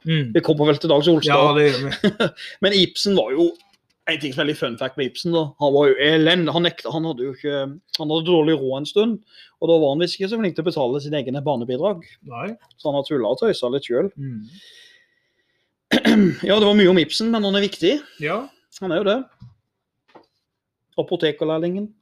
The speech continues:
Speaker 1: Mm. Så da kan vi jo gå litt over på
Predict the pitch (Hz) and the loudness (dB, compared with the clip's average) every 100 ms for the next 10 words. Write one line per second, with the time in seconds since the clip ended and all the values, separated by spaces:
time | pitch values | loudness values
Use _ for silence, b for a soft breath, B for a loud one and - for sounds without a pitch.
0 | _ - 175 165 131 160 214 _ _ _ | _ -10 -6 -6 -6 -10 -14 _ _ _
1 | _ _ _ _ _ _ _ _ _ _ | _ _ _ _ _ _ _ _ _ _
2 | _ _ _ _ _ _ _ _ _ 165 | _ _ _ _ _ _ _ _ _ -12
3 | 165 160 139 156 175 156 151 151 139 139 | -10 -6 -6 -4 -2 2 2 2 -2 -2
4 | 147 127 120 120 135 131 _ 123 | -2 0 -2 -4 -6 -8 _ -8